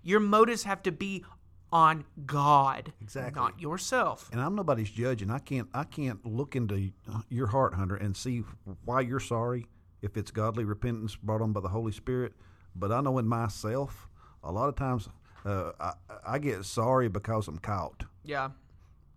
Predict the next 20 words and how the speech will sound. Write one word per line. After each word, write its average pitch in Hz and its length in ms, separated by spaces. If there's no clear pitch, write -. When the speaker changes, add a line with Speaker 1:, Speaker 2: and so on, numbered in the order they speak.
Speaker 2:
And 107 100
I 110 60
know 127 160
there's 120 200
consequences 107 840
for, 92 320
you 117 120
know, 101 160
people, 107 360
uh, 87 100
knowing 123 500
about 101 280
my 92 200
sin, 92 300
and 98 120
that 131 160
makes 123 280
me 113 360
feel 110 580
upset. - 600